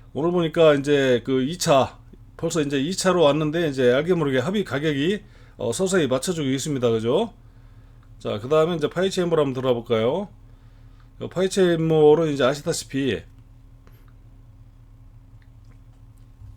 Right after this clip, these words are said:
아, 현재 이제 한국 거는 이제 한 개도 물건이 보이지가 않고,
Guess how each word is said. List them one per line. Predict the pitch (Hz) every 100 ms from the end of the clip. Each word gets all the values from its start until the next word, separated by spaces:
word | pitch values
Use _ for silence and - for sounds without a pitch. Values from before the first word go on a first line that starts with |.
| - - - - - -
아, | 139 131
현재 | 165 190 147 104 - - - - - - - - - - - - - - -
이제 | 117
한국 | 120 165 202 196
거는 | 190 165 165 156
이제 | 135
한 | 165
개도 | 208 165
물건이 | 131 143 127
보이지가 | 131 139 143 131
않고, | 113 110 110